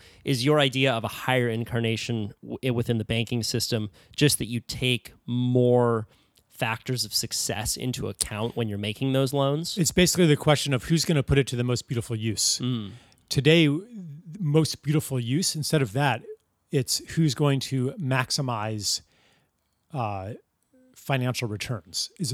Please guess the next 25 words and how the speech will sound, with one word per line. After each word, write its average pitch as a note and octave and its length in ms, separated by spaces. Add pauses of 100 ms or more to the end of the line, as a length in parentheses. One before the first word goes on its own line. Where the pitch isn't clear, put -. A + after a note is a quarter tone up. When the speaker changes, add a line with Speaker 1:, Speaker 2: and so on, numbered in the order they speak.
(100)
Speaker 2:
fundamentally C#3 720
how G#2+ 120
the A2 100
system A2+ 340
works. G#2 280
That's C3 200
where A#2+ 100
investment A2+ 480
goes. G2+ 420 (380)
It's - 200
to B2 100
who's C3 120
gonna A#2 180
maximize A#2 480
financial A2+ 440
returns. F#2+ 640 (420)
And B2 380 (520)
the C3 160
kinds D3+ 460
of C3 80
activities C3 520
that C3+ 140
maximize C3+ 600
financial B2 480
returns A#2+ 800